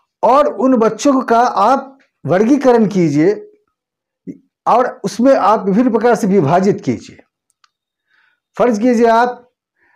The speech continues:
आपकी किसी कक्षा में आईक्यू के हिसाब से अति प्रतिभाशाली बच्चों की संख्या चार है, आपकी कक्षा में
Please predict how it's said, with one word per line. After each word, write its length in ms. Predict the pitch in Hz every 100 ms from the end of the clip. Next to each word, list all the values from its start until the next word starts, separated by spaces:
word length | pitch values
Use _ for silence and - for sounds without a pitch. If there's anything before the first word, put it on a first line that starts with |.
| _ -
आपकी 360 | 151 214 226
किसी 280 | 240 233 226
कक्षा 360 | 233 208 - 226
में 140 | 233
आईक्यू 400 | - 185 202 247
के 120 | -
हिसाब 440 | 214 214 214 202 214
से 260 | 220 226 254 - - _ _ _ _ _ _ _ _ _ _ -
अति 200 | 202 214
प्रतिभाशाली 680 | 269 226 226 220 208 220 226
बच्चों 340 | 208 208 226 208
की 100 | 202
संख्या 400 | 208 190 214 196
चार 420 | 196 202 160 127
है, 240 | - - _ _ _ _ _ _ _ _ _ _ _ _ -
आपकी 360 | 185 254 262
कक्षा 420 | 226 226 185 233 233
में 520 | 233 262 269 -